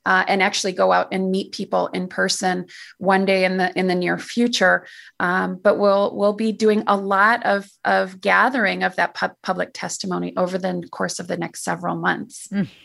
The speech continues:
Speaker 2: Sarah Sadhwani is a member of the California Citizens Redistricting Commission and an assistant professor of politics at Pomona College. Katie Orr is politics and government reporter for K Q E D, and you're listening to Forum. I'm Mina Kim. Let me go to Caprice in Santa Barbara. Hi, Caprice.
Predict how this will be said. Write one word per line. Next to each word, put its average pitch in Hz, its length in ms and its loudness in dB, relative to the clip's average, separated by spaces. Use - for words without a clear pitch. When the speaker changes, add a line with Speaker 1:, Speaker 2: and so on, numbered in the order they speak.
Speaker 2:
Sarah 160 280 0
Sadhwani 156 640 -2
is 131 140 -6
a 135 60 -6
member 139 420 -2
of 127 100 -6
the 139 100 -6
California 139 640 -2
Citizens 135 420 -6
Redistricting 139 640 -4
Commission 135 640 -2
and 123 140 -4
an 120 80 -4
assistant 143 420 -2
professor 147 420 0
of 131 100 -4
politics 170 680 -2
at 131 80 -6
Pomona 131 340 -4
College. 127 500 -2
Katie 160 280 0
Orr 160 320 4
is 156 160 -4
politics 147 460 -4
and 143 80 -6
government 147 320 -2
reporter 147 380 0
for 135 120 -10
K - 160 -4
Q 143 220 -8
E 147 80 -2
D, 180 360 2
and 196 140 0
you're 185 120 4
listening 214 440 0
to 170 120 -4
Forum. 165 520 2
I'm 170 180 0
Mina 160 220 0
Kim. 135 500 -2
Let 160 160 -4
me 151 80 -6
go 151 100 0
to 143 80 0
Caprice - 420 -2
in 202 80 2
Santa 202 240 2
Barbara. 208 360 4
Hi, 214 120 0
Caprice. - 640 -6